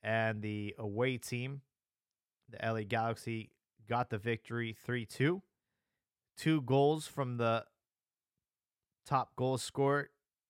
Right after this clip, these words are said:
Javier Hernandez, increasing his tally to eighteen goals in all competitions in the year twenty twenty-two.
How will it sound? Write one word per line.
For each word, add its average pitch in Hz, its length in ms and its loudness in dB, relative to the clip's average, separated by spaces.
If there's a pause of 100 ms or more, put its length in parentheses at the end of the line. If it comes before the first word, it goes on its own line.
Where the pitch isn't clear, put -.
(120)
Javier 120 280 2
Hernandez, 135 840 -2 (2000)
increasing 131 580 -2
his 117 200 -4
tally 131 640 2 (380)
to 104 280 -2 (280)
eighteen 143 480 -6
goals 123 320 2
in 117 80 0
all 120 140 2
competitions 110 1000 -6 (3000)
in 110 140 -4
the 107 80 -2
year 110 240 2
twenty 110 320 -2
twenty-two. 101 500 -6